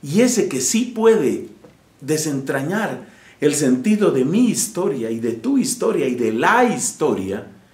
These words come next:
es el Cordero Degollado. ¿Y por qué hay que destacar que es degollado? Porque degollado significa sacrificado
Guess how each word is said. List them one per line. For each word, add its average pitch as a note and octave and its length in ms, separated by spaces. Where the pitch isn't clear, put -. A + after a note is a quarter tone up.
es C3+ 140
el F3+ 160
Cordero E3+ 420
Degollado. C3 600
¿Y D#3+ 100
por D#3 200
qué G3 120
hay G#3 80
que C4 120
destacar F3+ 520
que F#3 100
es F#3 140
degollado? C#3+ 640
Porque F3 580
degollado E3+ 600
significa E3 540
sacrificado B2+ 1120